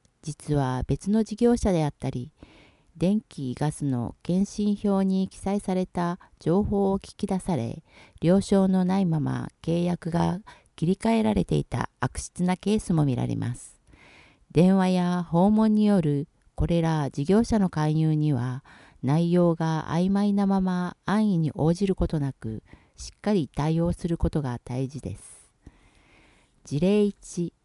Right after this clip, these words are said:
契約中の大手通信事業者Aを名乗る電話があり、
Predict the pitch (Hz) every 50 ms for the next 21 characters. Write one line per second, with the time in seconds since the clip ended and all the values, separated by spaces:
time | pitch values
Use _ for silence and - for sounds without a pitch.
0 | _ _ _ _ _ _ _ _ _ - - 190 208 226 247 240 - - - -
1 | - 208 208 202 196 190 190 190 190 190 190 190 - _ - 185 226 226 - -
2 | 160 - - - 185 202 202 - - 214 202 196 185 190 190 196 208 196 185 170
3 | - - - 127 123 123 123 - - _ _ - 180 208 214 196 160 135 131 -
4 | 139 139 147 160 165 156 151 147 139 139 135 123 123 123 127 120 117 113 107 101
5 | 104 104 143